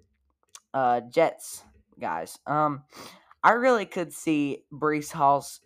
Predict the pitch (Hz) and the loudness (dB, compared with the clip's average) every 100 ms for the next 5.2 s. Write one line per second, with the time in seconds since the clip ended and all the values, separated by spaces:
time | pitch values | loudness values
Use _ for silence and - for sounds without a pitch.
0 | - 147 139 135 127 - - 147 143 135 | -4 2 4 4 -2 -12 -4 -2 -2 -2
1 | 131 117 127 131 127 - 123 123 - 127 | -2 -2 -4 -6 -12 -4 -2 -2 -4 -6
2 | 120 120 - - 98 - 131 131 131 127 | -4 -4 -6 -12 -16 -10 -10 -6 -4 -4
3 | 120 _ _ _ _ 156 180 269 247 196 | -6 _ _ _ _ 0 4 4 4 4
4 | 196 185 170 151 156 151 139 123 - 147 | 4 0 -2 0 2 2 -2 -6 -8 -8
5 | 131 | -8